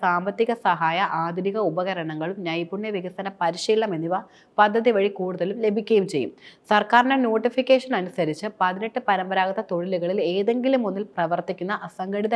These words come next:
മേഖലയിലെ കരകൗശല വിദഗ്ധർക്കോ അതുപോലെ തൊഴിലാളികൾക്കോ ഈ പദ്ധതി ഉപയോഗപ്പെടുത്താനും കഴിയുന്നതാണ്. അപേക്ഷകർ കുറഞ്ഞത് പതിനെട്ട് വയസ്സ്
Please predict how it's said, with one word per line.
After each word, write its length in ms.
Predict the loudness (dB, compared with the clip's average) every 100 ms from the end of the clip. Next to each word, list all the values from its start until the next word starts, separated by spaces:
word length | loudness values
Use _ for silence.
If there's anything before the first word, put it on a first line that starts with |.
| 0
മേഖലയിലെ 500 | -2 -4 -4 -2 -2 -4 -16 -20 0 4
കരകൗശല 500 | 4 4 2 4 2 2
വിദഗ്ധർക്കോ 580 | 0 0 -4 0 2 2 0
അതുപോലെ 340 | -2 -2 -2 -2
തൊഴിലാളികൾക്കോ 760 | -2 4 4 4 0 0 0 0 -4
ഈ 20 | 0
പദ്ധതി 300 | -2 0 -2 -2
ഉപയോഗപ്പെടുത്താനും 800 | -2 -2 -2 -2 -4 -2 -4 0 2
കഴിയുന്നതാണ്. 560 | 2 0 -4 -6 -10 -16 -20 -16 0 2
അപേക്ഷകർ 440 | 2 2 2 0 0
കുറഞ്ഞത് 340 | 0 0 -4 0
പതിനെട്ട് 360 | 0 2 -2 0 2
വയസ്സ് 300 | 0 0